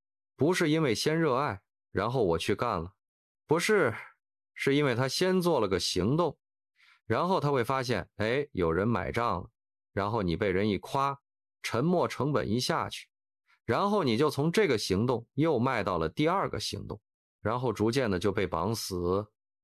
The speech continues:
然后就成为外人看起来的你终身热爱的职业。如果你也想在高效行动与内核稳定之间找到平衡，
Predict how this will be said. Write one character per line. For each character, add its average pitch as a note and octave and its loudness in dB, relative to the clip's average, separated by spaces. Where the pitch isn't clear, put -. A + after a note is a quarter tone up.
然 G#2 -2
后 C3+ 0
就 A2 2
成 G#2 -2
为 A2+ 2
外 B2+ -2
人 F#2 0
看 A2 -4
起 F2+ -4
来 F2 0
的 G#2+ 0
你 D#2+ -2
终 C3+ 0
身 C3+ -2
热 C#3 0
爱 G2+ -2
的 D#2+ -4
职 D#2 -2
业。 D#2 0
如 D3 2
果 E3+ 2
你 D3 2
也 D3+ 2
想 A#2+ 0
在 C3 0
高 D3 0
效 C3 0
行 A2 0
动 C3 2
与 F2 2
内 B2+ 0
核 A2+ 0
稳 F2 0
定 A2 0
之 A2+ 0
间 A2+ 0
找 - -2
到 F#2+ -2
平 F#2+ -2
衡， F#2+ -2